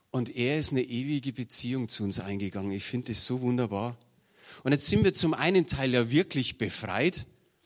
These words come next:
aber zum anderen gebunden an Jesus Christus. Wir leben nicht mehr nach dem Gesetz, wir müssen keine Gesetze erfüllen, sondern wir sind an die Liebe Gottes gebunden.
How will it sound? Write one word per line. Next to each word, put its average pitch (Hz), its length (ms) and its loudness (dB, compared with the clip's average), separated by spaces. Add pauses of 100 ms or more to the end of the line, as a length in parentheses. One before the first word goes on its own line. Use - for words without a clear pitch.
(480)
aber 120 260 -2
zum 123 220 2
anderen 131 560 -2 (540)
gebunden 123 800 -2 (580)
an 107 160 -4
Jesus 104 440 0
Christus. - 640 -6 (1000)
Wir 120 140 4
leben 143 320 2
nicht 147 240 0
mehr 131 100 2
nach 120 220 -2
dem 113 180 -4
Gesetz, - 520 0
wir 131 100 2
müssen 131 320 0
keine 123 280 -4
Gesetze 131 580 0
erfüllen, 143 600 -2 (360)
sondern 135 340 0
wir 131 80 2
sind 190 260 2
an 151 140 0
die 123 80 0
Liebe 143 400 0
Gottes 120 540 -4
gebunden. 120 680 -2